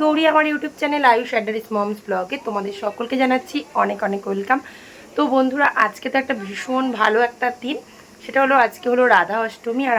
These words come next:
আজকে আমি আয়ুষকে নিয়ে স্কুলে যেতে পারিনি, যেহেতু আয়ুষের বাবা আজকে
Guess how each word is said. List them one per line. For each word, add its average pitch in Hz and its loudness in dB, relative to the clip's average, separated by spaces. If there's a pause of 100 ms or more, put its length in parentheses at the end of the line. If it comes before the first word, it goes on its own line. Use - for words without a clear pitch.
আজকে - -10
আমি 220 -2
আয়ুষকে 202 -6
নিয়ে 226 -4
স্কুলে 214 -10
যেতে - -8 (160)
পারিনি, 202 0 (480)
যেহেতু 254 0
আয়ুষের 247 0
বাবা 226 2
আজকে 247 -6